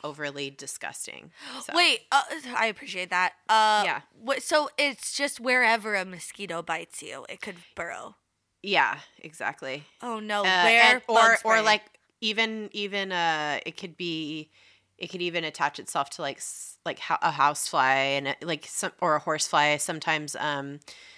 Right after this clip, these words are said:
Speaker 1: horseflies can bite you, and
Speaker 2: Yeah.
Speaker 1: that same kinda, yeah.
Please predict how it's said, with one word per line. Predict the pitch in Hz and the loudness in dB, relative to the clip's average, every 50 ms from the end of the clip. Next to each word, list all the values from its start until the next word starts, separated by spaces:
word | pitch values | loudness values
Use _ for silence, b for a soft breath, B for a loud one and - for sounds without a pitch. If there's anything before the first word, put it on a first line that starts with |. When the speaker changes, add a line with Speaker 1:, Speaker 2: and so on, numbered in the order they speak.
| B B B B _ _ - | B B B B _ _ -14
Speaker 1:
horseflies | - - 196 160 - - - 139 139 135 | -6 -2 -2 -2 0 0 0 0 0 0
can | - - 151 | -2 -6 -6
bite | 135 135 123 127 - - | -4 -2 -2 -2 -2 -4
you, | 135 135 135 135 | -4 -4 -6 -6
and | 135 135 131 135 135 135 135 - _ _ _ _ | -6 -8 -10 -10 -12 -14 -16 -18 _ _ _ _
Speaker 2:
Yeah. | - 196 180 175 | -16 -14 -12 -8
Speaker 1:
that | - 127 113 - - - _ _ _ _ _ _ _ - | -4 -2 -2 -2 -2 -6 _ _ _ _ _ _ _ -10
same | - - 147 123 123 135 | -8 -6 -6 -6 -6 -8
kinda, | 131 - - 123 120 123 127 131 139 160 _ _ _ _ _ _ _ _ _ _ _ _ _ | -10 -8 -8 -6 -6 -6 -8 -8 -10 -12 _ _ _ _ _ _ _ _ _ _ _ _ _
yeah. | - - 60 - - | -12 -8 -6 -6 -6